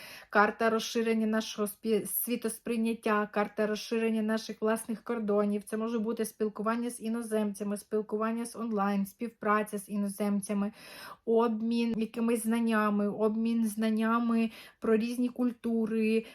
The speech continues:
е, обмін, наприклад, от в цій культурі це популярно, в цій культурі це популярно. Можливо, ви захочете щось дізнатися, прочитати,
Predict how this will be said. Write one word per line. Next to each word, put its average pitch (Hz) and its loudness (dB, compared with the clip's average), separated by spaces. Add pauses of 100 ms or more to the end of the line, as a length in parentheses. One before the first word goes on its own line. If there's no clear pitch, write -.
е, 208 4
обмін, 233 2
наприклад, 220 -2
от 208 -4
в 202 -2
цій 247 -6
культурі 233 -4
це 247 -2
популярно, 208 0
в 196 -6
цій - -16
культурі 226 -2
це 220 -2
популярно. 196 -2
Можливо, 233 0
ви 220 0
захочете 214 -2
щось 202 -8
дізнатися, 202 -2
прочитати, 202 0